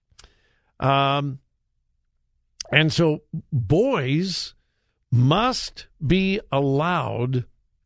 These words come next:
into the girls' bathroom. Well, not everybody in the high school likes the idea, and it's not just girls.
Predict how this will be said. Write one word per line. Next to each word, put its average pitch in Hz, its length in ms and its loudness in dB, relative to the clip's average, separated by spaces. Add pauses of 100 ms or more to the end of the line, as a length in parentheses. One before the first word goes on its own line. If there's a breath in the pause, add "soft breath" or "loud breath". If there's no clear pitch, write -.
(640)
into 147 240 0
the 160 100 -2
girls' 123 360 -4
bathroom. 240 640 -6 (1400)
Well, 262 640 -2 (680)
not 208 280 0
everybody 233 540 -2
in 165 100 0
the 151 120 0
high 226 180 -2
school 147 300 -4
likes 202 360 -4
the 123 160 -2
idea, 120 440 -2
and 202 100 0
it's 180 180 -4
not 233 220 -4
just 214 260 -4
girls. 247 640 -6